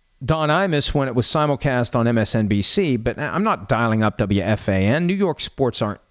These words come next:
aren't any more relevant to me than the sports in any other city, but just some of the dumb things that Francesa said and falling asleep on the air. And I know he's on for, like, what,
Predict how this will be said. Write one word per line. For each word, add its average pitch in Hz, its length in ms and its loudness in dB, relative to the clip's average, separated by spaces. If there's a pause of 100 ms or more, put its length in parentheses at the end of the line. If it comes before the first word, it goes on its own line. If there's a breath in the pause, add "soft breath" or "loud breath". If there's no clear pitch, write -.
aren't 139 240 -2
any 151 200 2
more 131 200 2
relevant 120 460 0
to 110 100 -2
me 113 160 2
than 107 140 0
the 104 60 2
sports - 440 -2
in 101 80 0
any 101 240 2
other 95 300 0 (180 soft breath)
city, 120 400 0
but 127 220 -2 (240 loud breath)
just 247 160 -2
some 240 120 0
of 160 60 -2
the 123 80 0
dumb 139 320 0
things 139 380 0
that 113 100 -6
Francesa 127 580 -2
said 120 500 0
and 90 120 -8 (240 loud breath)
falling 143 460 -2
asleep 139 400 -2
on 123 240 0
the 110 160 2
air. 120 160 2
And 120 100 0
I 139 60 2
know 220 160 0
he's 143 160 -2
on 143 140 0
for, - 100 -10
like, 101 260 -8
what, 107 260 -8